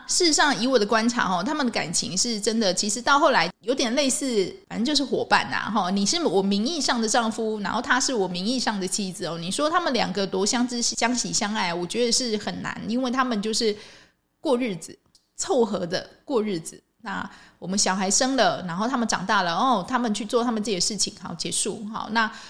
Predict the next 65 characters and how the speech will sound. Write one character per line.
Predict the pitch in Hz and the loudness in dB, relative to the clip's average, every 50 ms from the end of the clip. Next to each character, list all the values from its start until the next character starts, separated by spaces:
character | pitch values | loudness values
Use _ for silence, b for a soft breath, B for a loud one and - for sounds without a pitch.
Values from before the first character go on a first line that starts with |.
| B B B | B B B
我 | - 196 | -4 -4
们 | 196 196 | -2 0
就 | 196 285 | 0 2
把 | 247 226 196 185 | 2 2 2 2
我 | 180 180 | 2 0
们 | 175 180 180 | -2 -2 0
这 | - 262 247 226 208 202 214 - | 2 4 4 4 2 -2 -4 -4
辈 | - 302 254 220 208 | -2 0 0 0 0
子 | 208 - 196 185 | -2 -6 -10 -10
就 | 165 208 | -8 -4
是 | 233 220 240 | -2 -2 0
要 | 233 240 226 220 | 2 2 0 0
做 | 220 - - 277 233 190 | -2 -2 0 2 2 2
的 | 180 185 | 2 0
一 | 180 196 202 | -2 -2 0
些 | 208 - - 208 190 185 190 190 180 - | 0 0 0 0 0 0 0 0 -2 -4
物 | - 349 302 240 | -4 -2 -2 0
质 | - - 190 | 0 0 0
上 | 190 - 233 220 196 | 2 2 2 0 -2
的 | 180 | -2
工 | 170 - 190 196 202 | -2 -2 0 0 0
作， | 202 240 196 175 | 0 0 0 2
哈， | 208 185 | 0 -2
例 | 185 208 269 269 | -2 0 0 0
如 | 220 202 190 185 | 2 2 2 2
我， | 180 185 185 185 - 196 | 2 0 -2 -4 -6 -8
我 | 190 | -8
就 | 175 190 277 | -4 -2 0
是 | 269 - 269 | 0 0 2
把 | 233 - 175 | 0 0 0
这 | - | 0
个 | 233 233 | 0 -2
田 | 196 - - 185 180 196 | -2 -2 -2 -2 -2 0
种 | 202 - 262 208 196 | 0 2 2 2 0
好， | 190 208 - - - 202 | 0 0 0 0 0 -2
哈， | 214 185 180 185 | 0 0 0 0
然 | - - 185 | -2 -2 0
后 | 226 254 | 0 0
你 | 262 220 175 | 0 -2 -2
就 | 160 - 262 | -2 -2 -2
是 | 262 - | -2 0
把 | 240 233 170 | 0 0 0
这 | 170 226 | 0 0
个 | 254 | 0
米 | 240 226 214 185 | 0 0 0 -2
拿 | 165 165 - | -4 -6 -8
去 | - - 262 | -6 -4 -4
卖， | 277 302 339 320 - - 226 B B B B B B B | -2 -2 0 -2 -2 -4 -6 B B B B B B B
然 | - 185 190 | -6 -4 -2
后 | 202 294 285 | -2 0 0
呢， | 247 240 226 214 214 214 | 2 2 2 2 2 0
就 | 208 247 | -2 -2
是 | 247 - 262 240 226 202 185 175 127 | 0 0 2 2 4 4 2 2 0
我 | - | -2
们 | 175 185 196 | -2 -2 -2
就 | - 254 | -2 -2
这 | - 285 | -2 -2
样 | 285 262 | -2 -2
凑 | - - 294 247 | 0 0 0 0
合 | 214 208 170 | 0 0 -2
着 | - - 180 170 - 226 - | -4 -4 -6 -8 -10 -14 -18
过 | _ - 262 214 | _ -6 -4 -2
一 | 175 | -2
辈 | - 196 180 | -2 -4 -4
子。 | - - - - - | -6 -8 -12 -16 -16